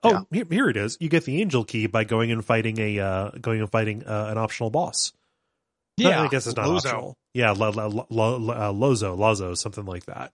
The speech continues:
Speaker 1: Uh, this is a knight made of energy.
Speaker 2: Yep. Who
Speaker 1: Yeah.
Speaker 2: is fine. There's
Speaker 1: Yeah.
Speaker 2: not a lot to it.
Speaker 1: No, no. It's pretty much just kind of a similar armor, stamina bar kind of thing.
Speaker 2: Yeah.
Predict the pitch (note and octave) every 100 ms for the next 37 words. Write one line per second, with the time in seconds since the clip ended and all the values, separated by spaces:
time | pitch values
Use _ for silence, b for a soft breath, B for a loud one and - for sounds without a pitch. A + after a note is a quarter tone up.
0 | B B B B B2 A#2+ C3 - C#3+ C#3+
1 | D#3 D#3 D3 D#3+ F#3+ G2+ F2+ _ _ _
2 | _ _ _ _ _ - C#4 - _ _
3 | _ _ - A3 - C#3 A#2 A2+ _ D#3
4 | D3+ D3+ C3 A2+ A2+ G#2 B B B C#3+
5 | G#2+ F#2 F2 F#2+ - B2+ G#2+ - G2 -
6 | - A#2 G2+ F#2+ - G2 F#2+ G2 - G#2
7 | G2 F#2+ F#2 - G#2 G2+ G2+ A#2 - E3
8 | C#3+ D#3+ D#3 _ _ _ _ _ _ _
9 | - C#3